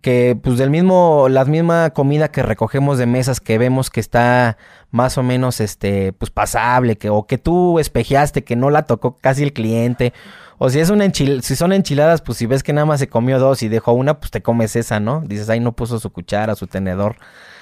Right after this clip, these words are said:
Pero, por ejemplo, los restaurantes ahí donde estaba, no te dejaban. O sea, si a, si a ti te veían hacer eso, eh, lo que hacían en ese momento el capitán o el que te viera, es, eh, te, te metían una, o sea, te cobraban el platillo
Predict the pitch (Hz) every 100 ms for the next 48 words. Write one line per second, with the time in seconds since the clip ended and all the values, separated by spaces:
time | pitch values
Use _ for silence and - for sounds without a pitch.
0 | - - _ _ - 123 117 117 120 131
1 | 139 143 123 117 120 120 120 131 147 147
2 | 131 143 160 131 120 139 - 104 107 143
3 | 151 104 - 127 139 120 123 120 131 131
4 | - - - _ - 165 185 294 339 214
5 | 233 196 185 180 202 262 339 - _ _
6 | - 131 113 - 85 117 104 135 127 139
7 | 139 208 220 185 175 196 143 147 170 156
8 | 110 98 - 120 127 101 - 98 95 123
9 | 190 247 - - - - - - 127 -
10 | - 117 113 110 104 113 117 113 107 120
11 | 120 120 151 156 156 147 139 123 117 113
12 | 131 127 - 123 127 147 160 135 113 107
13 | 117 110 139 170 208 294